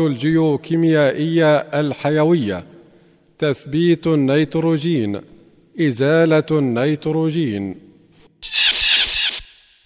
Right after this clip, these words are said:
الفكرة الرئيسة. يعاد تدوير المواد المغذية الأساسية بوساطة العمليات الجيوكيميائية الحيوية.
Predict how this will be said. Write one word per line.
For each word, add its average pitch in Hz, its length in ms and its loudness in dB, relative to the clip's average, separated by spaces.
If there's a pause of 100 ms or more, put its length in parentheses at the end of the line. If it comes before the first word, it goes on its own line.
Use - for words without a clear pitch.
(320)
الفكرة 156 920 0
الرئيسة. 151 800 0 (880)
يعاد 160 580 4
تدوير 196 460 2
المواد 170 500 4
المغذية 151 800 2
الأساسية 147 1200 -2 (420)
بوساطة 156 840 2
العمليات 151 800 2
الجيوكيميائية 156 1400 2 (260)
الحيوية. 135 1000 -2